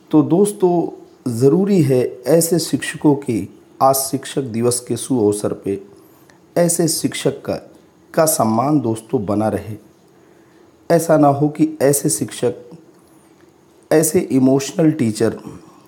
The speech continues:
दोस्तों वो परेशान हों। तो प्रेरणा ऐप के विरोध में उतरे शिक्षक आज बीएसए कार्यालयों में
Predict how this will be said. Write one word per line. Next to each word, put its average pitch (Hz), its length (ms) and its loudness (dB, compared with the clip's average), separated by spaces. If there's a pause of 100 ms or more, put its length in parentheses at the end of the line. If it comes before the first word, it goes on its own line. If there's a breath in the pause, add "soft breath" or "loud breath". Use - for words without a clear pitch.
(300 loud breath)
दोस्तों 156 400 2
वो 135 140 4
परेशान 120 580 -2
हों। 110 180 -10 (1000 soft breath)
तो 165 80 2
प्रेरणा 165 420 0 (140)
ऐप 156 260 2
के 160 120 4
विरोध 127 380 2
में 147 140 6
उतरे 131 360 0
शिक्षक 143 540 -4 (380)
आज 147 320 2
बीएसए 127 500 0
कार्यालयों 113 560 2
में 127 140 0